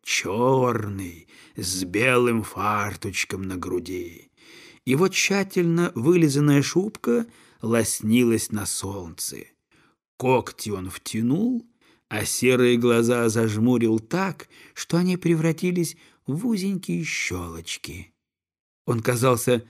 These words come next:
самым добродушным котом на свете. «Еще бы мне не знать,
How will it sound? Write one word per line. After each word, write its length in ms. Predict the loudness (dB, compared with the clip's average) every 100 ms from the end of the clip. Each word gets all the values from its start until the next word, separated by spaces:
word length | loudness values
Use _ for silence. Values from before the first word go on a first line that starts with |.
| _
самым 960 | -10 -6 -2 0 0 0 2 2 0 4
добродушным 1120 | 4 4 4 2 2 2 2 -4 -6 -4 -4
котом 600 | -4 -4 0 4 4 4
на 140 | 0 -2
свете. 760 | -6 -2 2 2 0 -10 -12 _ _ _ _ _ _ _ -6
«Еще 840 | 2 2 2 -2 -4 -2 0 0
бы 160 | 0 2
мне 280 | 2 2 2
не 180 | 0
знать, 680 | 0 -2 -2 -2 -4 -8 -12